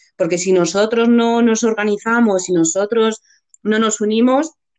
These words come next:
no vamos a conseguir ese cambio realmente. Entonces, bueno, mm, yo creo que ya este año ha sido un punto de partida, de inflexión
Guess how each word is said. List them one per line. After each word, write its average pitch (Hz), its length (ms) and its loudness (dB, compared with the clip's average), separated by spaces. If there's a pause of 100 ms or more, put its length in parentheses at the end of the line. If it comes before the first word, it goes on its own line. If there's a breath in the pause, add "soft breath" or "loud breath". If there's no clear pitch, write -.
(300)
no 226 160 0
vamos 220 220 -2
a 208 40 -2
conseguir 180 360 -2
ese 160 200 -8
cambio 208 440 -2
realmente. 147 680 -6 (320 soft breath)
Entonces, 208 280 -2
bueno, 175 380 -2 (120)
mm, 190 260 0
yo 226 120 -2
creo 254 160 0
que 262 100 0
ya 262 100 0
este 254 180 -6
año 262 180 0
ha 247 40 -2
sido 240 200 0
un 247 100 4
punto 247 360 0
de 233 400 -2
partida, 220 500 -4
de 254 60 -2
inflexión 226 760 -2